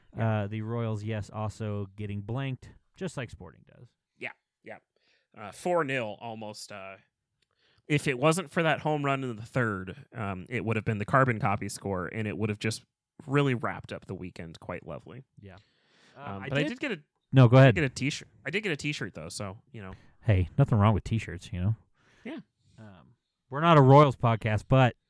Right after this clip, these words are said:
Speaker 2: just for credit where it's due, Jordan Lyles threw a pretty good game last week, or last night.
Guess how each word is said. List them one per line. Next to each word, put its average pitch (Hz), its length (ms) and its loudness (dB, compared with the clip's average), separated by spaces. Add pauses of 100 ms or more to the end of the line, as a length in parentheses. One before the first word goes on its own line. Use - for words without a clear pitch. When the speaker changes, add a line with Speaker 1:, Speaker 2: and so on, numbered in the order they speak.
(220)
Speaker 2:
just 143 200 4
for 160 100 2
credit 143 280 4
where 120 140 4
it's 101 140 -2
due, 110 300 0
Jordan 139 340 -4
Lyles 117 240 -6
threw 104 140 -6
a 98 40 -6
pretty 98 200 -8
good 95 120 -12
game 98 200 -10
last - 200 -16
week, 120 140 -14 (320)
or 110 140 -6
last 98 240 -10
night. 92 160 -18